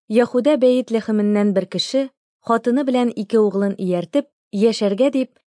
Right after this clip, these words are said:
Мәоб җиренә күченеп китте. Әлеге кешенең исеме Әлимәлик, хатыныныкы Нагымия, ә угылларыныкы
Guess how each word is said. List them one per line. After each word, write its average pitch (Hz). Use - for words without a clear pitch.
Мәоб 247
җиренә 180
күченеп 175
китте. 165
Әлеге 208
кешенең 190
исеме 180
Әлимәлик, 185
хатыныныкы 233
Нагымия, 190
ә 208
угылларыныкы 185